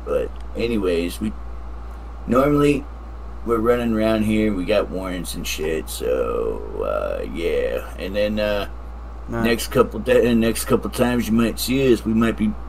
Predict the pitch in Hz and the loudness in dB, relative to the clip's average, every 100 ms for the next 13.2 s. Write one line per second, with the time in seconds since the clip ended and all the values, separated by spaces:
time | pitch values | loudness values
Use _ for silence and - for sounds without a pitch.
0 | - - 117 110 107 101 127 123 113 110 | -10 0 2 2 0 0 4 6 8 8
1 | - 117 110 110 113 110 110 - 98 - | 6 0 0 4 4 4 0 0 -4 -4
2 | - 107 110 113 101 92 101 98 - 104 | -2 2 2 2 -2 -2 -2 -2 0 -2
3 | 101 - 117 117 107 98 92 - - - | 0 -2 2 4 4 2 -2 -8 -8 -10
4 | - - 113 104 107 104 101 92 87 - | -12 -6 -4 -2 0 2 2 2 0 -2
5 | - 117 117 82 - - - 78 113 117 | 6 10 10 6 -2 -10 -8 -4 -2 0
6 | 127 160 127 107 95 92 - - - - | 2 2 2 2 -2 -2 -6 -8 -8 -4
7 | 127 123 113 151 180 139 113 113 135 147 | -2 -2 0 -2 0 0 2 2 2 0
8 | 117 110 104 160 147 101 98 110 135 107 | 0 0 2 0 0 -4 -2 -2 -2 -2
9 | 104 117 113 104 113 120 120 - 113 135 | 0 0 0 -2 -2 0 -2 0 0 0
10 | 135 143 143 143 151 156 165 131 110 110 | 0 0 0 2 2 2 0 0 0 0
11 | - 170 165 107 107 104 101 101 98 92 | -2 0 2 0 -2 -2 -2 0 -2 -2
12 | - 78 - 107 - - 107 104 107 101 | -2 -4 -6 -8 -8 -6 -6 -6 -4 -2
13 | 95 | -4